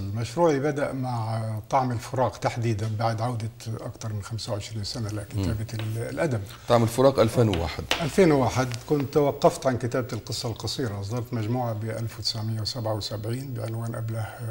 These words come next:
Speaker 1: خان يونس.
Speaker 2: مم.
Speaker 1: من بعدها لم أكتب أي شيء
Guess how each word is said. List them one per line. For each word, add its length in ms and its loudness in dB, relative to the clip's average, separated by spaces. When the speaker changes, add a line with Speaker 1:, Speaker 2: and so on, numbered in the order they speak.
Speaker 1:
خان 180 -8
يونس. 360 -4
Speaker 2:
مم. 60 0
Speaker 1:
من 100 2
بعدها 340 4
لم 200 0
أكتب 300 -6
أي 460 -6
شيء 320 -6